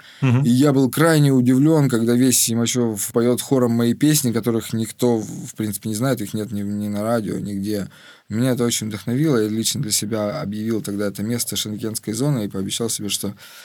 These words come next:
Speaker 2: э, если у меня есть свободное время и возможность туда прийти, я обязательно приду и спою людям каких-то несколько песен.
Speaker 1: Окей, это про Симач. <laughs> Я спрашивал,
Speaker 2: Да, про
Speaker 1: как
Speaker 2: Симач.
Speaker 1: песня родилась.
Speaker 2: Как песня родилась?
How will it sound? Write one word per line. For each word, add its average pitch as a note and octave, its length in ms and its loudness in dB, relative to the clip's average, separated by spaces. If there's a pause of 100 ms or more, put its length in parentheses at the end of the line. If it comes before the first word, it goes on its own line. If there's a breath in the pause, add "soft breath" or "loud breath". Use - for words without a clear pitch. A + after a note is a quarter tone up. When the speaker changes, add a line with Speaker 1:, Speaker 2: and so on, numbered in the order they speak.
(320 loud breath)
Speaker 2:
э, G2 320 -2
если G#2 240 -4
у G#2 40 -4
меня G#2+ 120 -4
есть G2+ 140 -8
свободное A2 400 -4
время A#2+ 560 0
и A#2+ 80 0
возможность A2+ 360 -2
туда C3 120 -4
прийти, A#2+ 300 -2
я A2+ 80 2
обязательно A2 380 -4
приду A2 300 -2
и - 40 -2
спою - 280 -6
людям A2 300 -6
каких-то - 480 -10 (140)
несколько A2 360 -10
песен. - 340 -10 (840)
Speaker 1:
Окей, G2 300 -2
это E2+ 140 -12
про - 120 -6
Симач. G2 380 -2
<laughs> - 0 -
Я - 60 0
спрашивал, C3 560 2
Speaker 2:
Да, - 80 4
про E3+ 80 6
Speaker 1:
как C#3 100 6
Speaker 2:
Симач. B2+ 140 6
Speaker 1:
песня C3+ 260 4
родилась. D#3 680 2
Speaker 2:
Как D3+ 400 4
песня D#3+ 320 8
родилась? B2+ 320 8